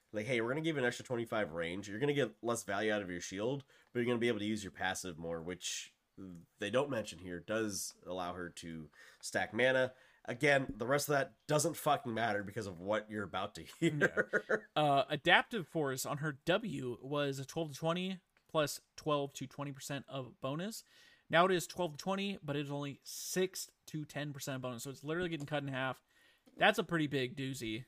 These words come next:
Speaker 2: Um,
Speaker 1: Oh, that's, that's the one to me that just annihilates this champion in terms of being useful.
Speaker 2: I just, it just, I think this is another thing that no one ever just really talked about. This champion just gives you free stats for sitting on you.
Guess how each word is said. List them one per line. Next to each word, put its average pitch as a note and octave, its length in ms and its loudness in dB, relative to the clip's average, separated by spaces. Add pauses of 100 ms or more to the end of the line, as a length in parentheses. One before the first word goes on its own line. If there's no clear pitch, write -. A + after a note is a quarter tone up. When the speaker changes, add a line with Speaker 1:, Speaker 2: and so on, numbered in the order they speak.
(140)
Speaker 2:
Um, C3 120 0
Speaker 1:
Oh, A#2+ 500 4
that's, B2 340 2
that's D#3+ 280 4
the C3 100 4
one A2+ 360 4
to G#2 60 -6
me G#2 180 0
that E2 140 -4
just - 260 -6
annihilates F2+ 760 -2
this D#2+ 180 -12
champion D#2 560 -6
in D#2 140 -8
terms F2 280 -6
of E2 80 -12
being D#2+ 260 -8 (100)
useful. C#2+ 540 -10 (800)
Speaker 2:
I E3+ 120 6
just, D#3+ 320 2 (160)
it D#3 280 -2
just, G3+ 260 0 (1300)
I D#3+ 80 2
think B3 140 -2
this F4+ 100 2
is F3+ 60 -4
another D#3 340 2
thing F#3 160 -2
that C#3 100 -4
no C#3 80 0
one D3+ 140 -2
ever C3+ 280 -2
just C3+ 200 -10
really C#3 160 -2
talked C3+ 340 -4
about. D#3+ 260 4 (300)
This A3 120 0
champion C#4 280 8
just F#3+ 220 0
gives F3 220 8
you G3 100 2
free D3+ 260 0
stats B2+ 400 2
for C#3+ 80 -6
sitting C3 300 -2
on A2 160 -6
you. A2+ 220 -12